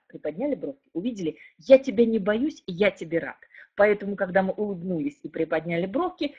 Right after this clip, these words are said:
человек нас значительно лучше и дружелюбнее воспринимает, чем мы просто сказали «здрасте». Как я вам уже говорила,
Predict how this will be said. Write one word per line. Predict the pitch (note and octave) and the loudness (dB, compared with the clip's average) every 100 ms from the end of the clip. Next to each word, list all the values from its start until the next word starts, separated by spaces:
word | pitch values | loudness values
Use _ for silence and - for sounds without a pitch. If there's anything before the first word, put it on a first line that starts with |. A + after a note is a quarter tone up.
| _ | _
человек | - B3+ A#3+ B3+ E4 A3 | 4 6 6 4 -2 -2
нас | G#3+ A3+ - | -4 -4 -8
значительно | F3 G3+ G3 B3 A#3+ G3+ F3+ - | -4 -2 -2 -6 -4 -2 -2 -2
лучше | F#3 A3+ A3+ F#3+ | -2 -2 -2 -4
и | |
дружелюбнее | D#3+ E3 D#3+ F3 C#3+ D#3 | -4 -6 -4 -4 -4 -4
воспринимает, | D#3 E3+ A#3 C4 G4 B4+ - | -6 -6 -8 -8 -6 -8 -8
чем | C4+ B3 | -8 -6
мы | F#3+ | -6
просто | A3 A3+ | -8 -10
сказали | - D#3 D#3+ E3+ | -10 -8 -6 -6
«здрасте». | C3+ B2 F#2+ - _ _ _ _ - - - - _ _ _ _ _ _ | -6 -6 -8 -10 _ _ _ _ -20 -20 -20 -20 _ _ _ _ _ _
Как | A#3+ A#3+ | 2 8
я | C4 | 8
вам | B3 A#3+ | 8 6
уже | A#3+ A#3 | 0 -2
говорила, | A3 A3+ A3 F#3 E3 | 0 0 0 2 2